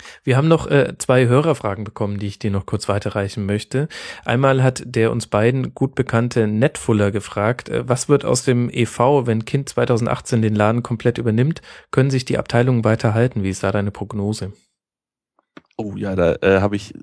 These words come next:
Speaker 2: hab ich natürlich gelesen, ähm, die Frage, hab dann auch nochmal ganz tief in meinem Wirtschaftsbüchlein ge-, geblättert.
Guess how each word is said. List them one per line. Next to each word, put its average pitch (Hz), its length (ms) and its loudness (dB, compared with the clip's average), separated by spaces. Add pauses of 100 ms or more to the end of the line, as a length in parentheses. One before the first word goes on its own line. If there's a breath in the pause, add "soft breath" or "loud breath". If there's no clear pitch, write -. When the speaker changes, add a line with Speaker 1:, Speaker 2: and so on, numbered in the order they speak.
(220)
Speaker 2:
hab 139 140 4
ich 165 80 4
natürlich 175 340 2
gelesen, 180 540 2
ähm, 156 300 -4 (320)
die 127 80 -4
Frage, 143 380 2 (340 loud breath)
hab - 100 -2
dann 131 160 0
auch 123 80 0
nochmal 120 200 4
ganz 127 160 2
tief 139 180 -8
in 120 80 -2
meinem 117 200 4
Wirtschaftsbüchlein 131 760 0
ge-, 120 180 -4
geblättert. 117 500 0